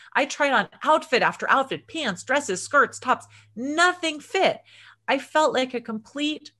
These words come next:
failure. I was standing there in the dressing room,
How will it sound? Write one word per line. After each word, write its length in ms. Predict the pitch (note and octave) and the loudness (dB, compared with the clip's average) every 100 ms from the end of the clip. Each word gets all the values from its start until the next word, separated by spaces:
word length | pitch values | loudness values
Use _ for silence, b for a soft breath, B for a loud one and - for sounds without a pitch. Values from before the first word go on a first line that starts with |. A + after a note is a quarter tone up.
| _ | _
failure. 640 | _ - D4 C4+ E3+ E2 - B B | _ -4 0 2 0 -4 -12 B B
I 120 | G3+ | 2
was 180 | A3 A#3 | 2 2
standing 560 | - C4 C4+ C#4+ C#4+ A#3 | -4 -4 -4 -4 -6 0
there 380 | F3 E3 F3 - _ _ | 2 2 0 -8 _ _
in 160 | B3 C#4+ | -4 -4
the 80 | D#4 | -2
dressing 400 | B3 G3 - E3+ | 2 2 0 -6
room, 400 | D#3 C#3+ C#3+ | -6 -8 -10